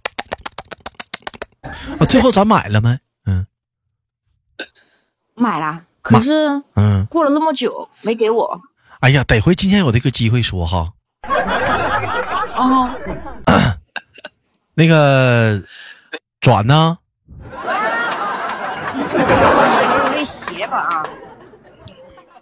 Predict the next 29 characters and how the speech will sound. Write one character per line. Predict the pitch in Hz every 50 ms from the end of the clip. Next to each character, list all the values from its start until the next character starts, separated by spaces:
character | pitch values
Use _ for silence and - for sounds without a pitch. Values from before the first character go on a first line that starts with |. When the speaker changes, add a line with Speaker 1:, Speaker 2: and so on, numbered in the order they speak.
| - - - -
Speaker 1:
抓 | - - 285
紧 | 269 - -
呢。 | 120 139 160 175
Speaker 2:
去 | 170
年 | 165 - 208 214 247
他 | 254 240
说 | 240 - 254 240
他 | 240 247 262
要 | 262 247 247
买 | - - - -
鞋。 | 523 - - - - 381 - 285 - - - - - - -
Speaker 1:
啊， | - 175 175 180
去， | 170 - - 214
去 | - - 254
年 | 233 208 -
啊。 | 165
Speaker 2:
他 |
说 |
他 | 185 196
要 |
买 | 196 160 170
鞋， | 175 - - 156 156 160 175 180 214 220
他 | 208 226
说 | 226 226
我 | 226 208 190 180
们 | 190 220
去 | - - 294 262
看 | - - 330 349 285 247 -
看。 | - - 156